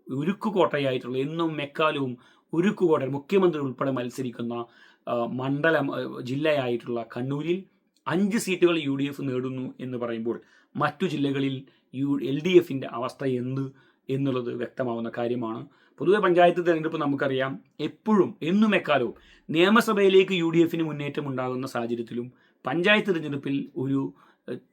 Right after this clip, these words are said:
തരക്കേടില്ലാത്ത പ്രകടനം കാഴ്ചവെക്കാൻ എന്നും എക്കാലവും, ഏഹ്, സി പി എമ്മിന് കഴിയാറുണ്ട്. എന്നാൽ ഈ തെരഞ്ഞെടുപ്പിൽ അത് കഴിഞ്ഞിട്ടില്ല.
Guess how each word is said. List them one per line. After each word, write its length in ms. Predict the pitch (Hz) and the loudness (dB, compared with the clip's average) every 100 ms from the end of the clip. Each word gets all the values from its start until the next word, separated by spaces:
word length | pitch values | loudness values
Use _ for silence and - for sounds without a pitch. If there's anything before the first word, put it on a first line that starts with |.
| - | -4
തരക്കേടില്ലാത്ത 760 | 143 175 - 202 202 165 147 | -2 -2 0 2 4 4 2
പ്രകടനം 420 | 147 135 135 139 | -4 -6 -4 -4
കാഴ്ചവെക്കാൻ 480 | 135 127 120 120 127 | -2 -4 -4 -8 -8
എന്നും 240 | 123 131 131 | -8 -6 -8
എക്കാലവും, 460 | 117 131 127 123 120 _ _ _ | -6 -4 -2 -2 -4 _ _ _
ഏഹ്, 120 | 123 120 | -14 -10
സി 160 | 127 | -8
പി 160 | 135 131 | -6 -4
എമ്മിന് 180 | 123 120 | -4 -4
കഴിയാറുണ്ട്. 580 | 120 117 120 120 113 117 - | -2 0 0 -2 -6 -8 -8
എന്നാൽ 320 | 123 135 139 139 - - | -6 -2 -2 -4 -6 -8
ഈ 120 | 151 | -8
തെരഞ്ഞെടുപ്പിൽ 500 | 160 135 135 123 131 | -6 -6 -4 -6 -6
അത് 160 | 143 127 | -6 -6
കഴിഞ്ഞിട്ടില്ല. 560 | 123 127 139 131 131 | -2 -2 -2 -6 -6